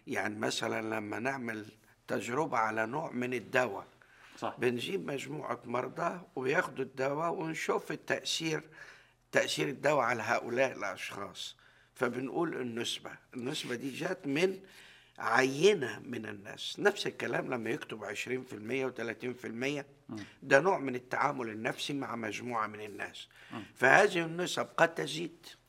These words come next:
Speaker 2: أو قد تقل.
Speaker 1: وقد تنقص.
Speaker 2: صح.
Speaker 1: وبعدين حضرتك قلت عبارات برضو مش هعديها ببساطة.
Speaker 2: مم.
Speaker 1: ليه؟ لأن الغضب منشأ فعلا زي ما قلت حضرتك عن الخوف والقلق والاضطراب
Speaker 2: مم.
Speaker 1: وال-، ويصل إلى حد الاكتئاب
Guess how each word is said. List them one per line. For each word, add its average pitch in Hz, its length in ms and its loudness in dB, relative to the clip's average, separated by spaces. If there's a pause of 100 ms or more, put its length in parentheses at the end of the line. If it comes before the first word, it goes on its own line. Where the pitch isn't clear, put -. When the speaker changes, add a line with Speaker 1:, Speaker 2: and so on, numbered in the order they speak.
(180)
Speaker 2:
أو 120 80 -4
قد 107 240 -6
تقل. - 80 0
Speaker 1:
وقد 127 320 2
تنقص. - 520 -4
Speaker 2:
صح. 98 140 -4 (400)
Speaker 1:
وبعدين 110 440 2
حضرتك 127 600 -2
قلت 165 260 0
عبارات 123 540 0
برضو 135 320 0
مش 120 400 -4
هعديها 113 580 -2
ببساطة. 117 640 -2 (220)
Speaker 2:
مم. 107 260 -10
Speaker 1:
ليه؟ 117 380 0 (760)
لأن 135 340 6
الغضب 160 520 2
منشأ 156 520 2
فعلا 127 380 0
زي 120 220 -4
ما 110 140 -6
قلت 151 220 -8
حضرتك 120 680 -6 (120)
عن 113 260 -2
الخوف 123 640 0
والقلق 123 640 -2
والاضطراب 117 800 -4
Speaker 2:
مم. 139 60 -8
Speaker 1:
وال-، 123 300 -4 (160)
ويصل 131 420 0
إلى 117 220 -8
حد 139 300 -4
الاكتئاب 139 720 -2